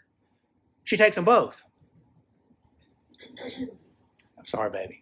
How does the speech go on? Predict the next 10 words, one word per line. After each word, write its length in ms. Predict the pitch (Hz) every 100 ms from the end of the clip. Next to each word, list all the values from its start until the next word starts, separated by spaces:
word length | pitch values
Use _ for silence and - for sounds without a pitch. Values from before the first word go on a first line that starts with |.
| _ _ _ _ -
I 1000 | 403 403 392 - - - 202 196 - 156
do 160 | 143 196
have 140 | 165
to 60 | 160
go 160 | 170
home 220 | 156 175 147
with 180 | 120
her. 1800 | - - _ _ - - - - - - 523 - - - - - - 165 -
Forgive 260 | - 139 160
me. 140 | 123